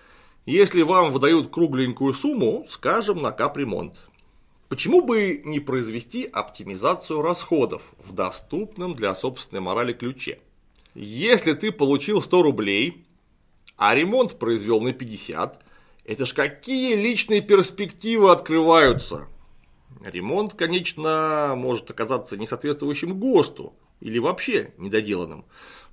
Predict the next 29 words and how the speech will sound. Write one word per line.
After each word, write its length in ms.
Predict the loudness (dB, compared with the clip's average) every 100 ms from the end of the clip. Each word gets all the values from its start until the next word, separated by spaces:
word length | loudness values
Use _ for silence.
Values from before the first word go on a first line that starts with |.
| -14
Но 120 | -10
это 100 | -8
ж 140 | -10
детали. 560 | -12 -10 2 2 2 -10 _ _ _
Сопутствующий 680 | -16 -10 -6 -6 -6 -6 -6
риск, 340 | -6 -6 -10 -20 _
да 380 | -20 -20 -14 -10
и 100 | -10
то, 240 | -8 -6
если 220 | -6 -6 -10
поймают 540 | -4 -4 -2 -6 -6
и 40 |
накажут. 500 | -4 -6 -6 -10 -10 -20 _ _ _
А 160 | -6 -4
ведь 280 | -4 -10 -6
это 160 | -6
далеко 400 | -4 -6 -4 -6
не 100 | -6
факт, 420 | -6 -8 -10 -10 -14
что 140 | -16
поймают 480 | -8 -6 -6 -8 -10
и 60 |
накажут. 600 | -8 -10 -12 -16 -18 -20 _ _ -20 -20 -20 -20 _ -8
Потому 300 | -2 0 -2
что 360 | 0 2 4 2
словцами 640 | 0 -2 0 0 -2 -14 _ -8
можно 260 | -6 -4
и 60 | -6
поделиться. 560 | -8 -8 -8 -10 -18